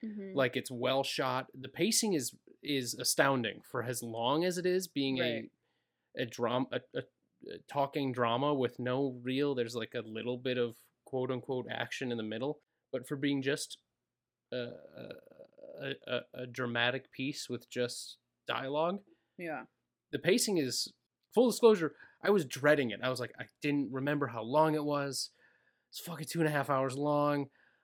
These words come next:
Speaker 2: I don't wanna do this. And then we were watching it, and I paused to pee, and it was, like, w-,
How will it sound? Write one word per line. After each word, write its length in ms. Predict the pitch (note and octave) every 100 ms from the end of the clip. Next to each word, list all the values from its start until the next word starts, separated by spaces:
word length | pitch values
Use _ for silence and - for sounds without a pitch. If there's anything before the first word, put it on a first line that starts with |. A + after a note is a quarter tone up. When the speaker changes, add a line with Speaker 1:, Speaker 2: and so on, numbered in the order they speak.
| -
Speaker 2:
I 80 | F#3+
don't 80 | E3
wanna 160 | C#3
do 240 | A#2 D3 D3
this. 340 | C#3+ C#3 - - _ _ _ _ -
And 140 | D#3
then 280 | D#3+ D#3 C#3+ - - -
we 260 | B2+ C#3 C#3+
were 80 |
watching 440 | C3+ C#3+ D#3+ - C#3+
it, 160 | C3+
and 60 | B2+
I 80 | C3
paused 460 | B2+ C#3 C#3 D#3 -
to 60 | C3
pee, 260 | C#3 D3+
and 80 | F#3
it 80 | D3+
was, 160 | D3 C3+
like, 260 | C3+ - - _
w-, 120 | -